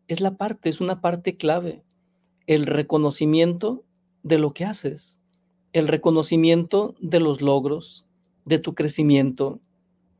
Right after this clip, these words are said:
de las levantadas que te das cada vez que te caes. Esa es una manera de ver la vida y es muy correcta. Pero como decía, nuestra vida es dual.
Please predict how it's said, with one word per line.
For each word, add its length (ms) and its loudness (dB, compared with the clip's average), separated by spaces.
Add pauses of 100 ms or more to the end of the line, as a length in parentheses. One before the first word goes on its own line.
(200)
de 340 6
las 240 2
levantadas 760 0
que 120 -6
te 140 -2
das 220 2
cada 240 2
vez 160 0
que 140 -8
te 160 -8
caes. 480 -2 (600)
Esa 180 -4
es 120 -6
una 180 4
manera 360 2
de 120 0
ver 160 -2
la 120 2
vida 220 -2
y 140 -2
es 80 -6
muy 160 -4
correcta. 520 -8 (1300)
Pero 180 4
como 240 2
decía, 420 0 (1300)
nuestra 460 2
vida 460 2
es 240 -6
dual. 440 0